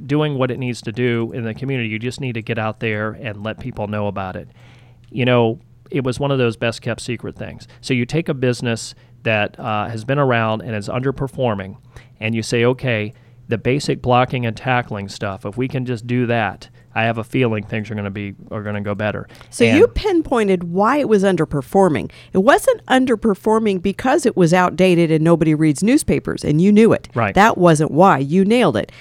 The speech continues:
Speaker 2: It was the best kept secret in town. People didn't know about it.
Speaker 1: Exactly. So I said,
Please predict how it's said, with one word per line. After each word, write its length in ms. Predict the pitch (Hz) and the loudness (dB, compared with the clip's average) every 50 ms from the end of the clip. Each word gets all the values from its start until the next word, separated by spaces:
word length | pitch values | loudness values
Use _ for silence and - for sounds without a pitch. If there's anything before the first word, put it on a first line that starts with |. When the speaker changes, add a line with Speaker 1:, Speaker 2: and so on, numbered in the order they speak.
| - - - - - | -20 -20 -12 -2 2
Speaker 2:
It 120 | 160 165 | 2 4
was 260 | 160 160 156 147 147 | 6 4 4 4 4
the 100 | - 151 | 2 2
best 400 | 131 139 156 151 151 - - - | 4 4 2 2 2 -2 -4 -4
kept 220 | - 160 147 - - | -2 -2 -2 -2 -4
secret 380 | - 165 143 - - 139 135 | -4 -4 -4 -2 -2 -2 0
in 140 | 131 127 120 120 | 0 -2 -4 -4
town. 380 | - 175 185 196 170 127 123 - - - - - - | -2 0 0 2 2 0 -2 -6 -14 -20 -20 -20 -18
People 540 | - - - 147 147 143 - 151 151 151 147 | -8 -2 0 2 2 2 2 0 0 0 0
didn't 420 | 131 - 151 147 131 135 127 120 - | 0 0 0 0 0 -2 -4 -6 -6
know 360 | - 123 123 135 143 156 151 | -6 -4 -2 0 0 0 0
about 320 | 131 113 131 117 101 - - | 0 -2 -2 -4 -6 -6 -8
it. 120 | 71 - - - | -10 -12 -12 -12
Speaker 1:
Exactly. 500 | - 113 101 143 131 127 - - 101 - - - - - | -10 -2 2 4 4 4 2 0 -6 -10 -12 -18 -20 -8
So 180 | - - 127 | -4 0 2
I 120 | 123 151 208 | 4 4 2
said, 360 | - - 127 117 110 120 | 2 0 0 0 0 -2